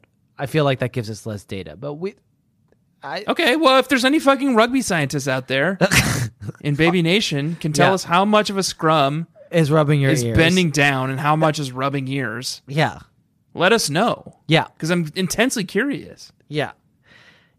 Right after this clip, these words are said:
Speaker 1: And, but that gives us some insight into what Jeremy's wearing, is the point.
Speaker 2: Can I tell you something?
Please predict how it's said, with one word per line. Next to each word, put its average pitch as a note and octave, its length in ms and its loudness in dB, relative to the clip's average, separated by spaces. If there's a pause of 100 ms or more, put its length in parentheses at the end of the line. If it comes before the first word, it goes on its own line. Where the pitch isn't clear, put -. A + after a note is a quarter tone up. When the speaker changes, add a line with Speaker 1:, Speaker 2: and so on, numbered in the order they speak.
Speaker 1:
And, F#3 200 0
but A3+ 200 -2
that C4 220 4
gives C4+ 180 0
us C4 100 2
some A3 240 4
insight F#3 380 2
into C3+ 160 -2
what B2 180 -2
Jeremy's B2 480 -4
wearing, A2 360 -10 (200)
is D3+ 160 -4
the C#3 80 -4
point. B2+ 320 -4
Speaker 2:
Can A3 80 2
I D#4 80 4
tell G3+ 160 0
you E3 100 2
something? F#3 420 -6